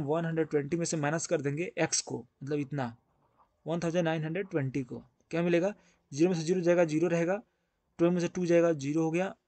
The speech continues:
अब यहाँ पे वन बचा तो इलेवन में से नाइन जाएगा, टू होगा, और यहाँ पे बचा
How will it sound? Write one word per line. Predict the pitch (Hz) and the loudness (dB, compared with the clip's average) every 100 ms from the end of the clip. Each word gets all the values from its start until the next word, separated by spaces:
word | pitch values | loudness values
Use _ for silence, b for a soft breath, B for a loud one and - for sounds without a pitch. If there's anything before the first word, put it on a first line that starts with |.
| - | -6
अब | 135 | -4
यहाँ | 147 147 | -2 -2
पे | 160 | 0
वन | 139 170 | 0 0
बचा | 170 180 | 0 0
तो | 175 | 0
इलेवन | 160 156 | 4 4
में | 165 | 4
से | 156 | -2
नाइन | 156 156 | -2 0
जाएगा, | 156 170 | 0 -2
टू | 165 151 147 | -4 -8 -4
होगा, | 151 190 185 _ _ _ _ _ - | -4 -4 -6 _ _ _ _ _ -6
और | 131 131 135 139 - _ - | -2 -2 -2 -4 -10 _ -6
यहाँ | 135 170 | -4 -2
पे | |
बचा | 170 165 175 | -2 0 0